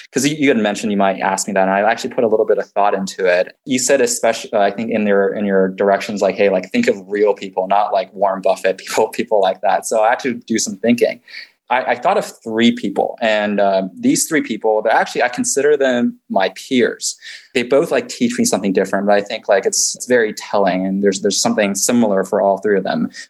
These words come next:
I'll go through them very quickly. So the first is a, a guy named, um, Jayesh Kannan. He's a friend from business school. He's not an entrepreneur, but I've learned a lot from him, like, professionally. He's, like,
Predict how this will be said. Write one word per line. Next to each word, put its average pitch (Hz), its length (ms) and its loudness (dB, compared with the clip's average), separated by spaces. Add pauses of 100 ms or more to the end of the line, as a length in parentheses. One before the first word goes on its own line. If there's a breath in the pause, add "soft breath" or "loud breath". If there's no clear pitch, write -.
I'll 117 120 -2
go 131 80 2
through 123 160 -4
them 104 120 -2
very 95 200 2
quickly. - 380 -2
So 110 220 4
the - 120 -4
first 139 360 2
is 107 160 0
a, 101 120 2
a 113 100 0
guy 117 360 0
named, 104 380 -2
um, 95 360 2 (100)
Jayesh 107 440 0 (120)
Kannan. 101 380 0 (360 loud breath)
He's 120 140 0
a 110 160 4 (320)
friend - 180 0
from 127 140 0
business 110 300 0
school. 78 420 2
He's 117 420 2
not 117 320 0
an 139 120 -2
entrepreneur, 104 640 0
but 104 280 -2
I've 107 220 -2
learned 127 220 2
a 120 60 4
lot 101 280 0
from 101 160 -4
him, 98 220 2
like, 90 240 -2
professionally. - 680 -2
He's, 113 180 0
like, 101 200 0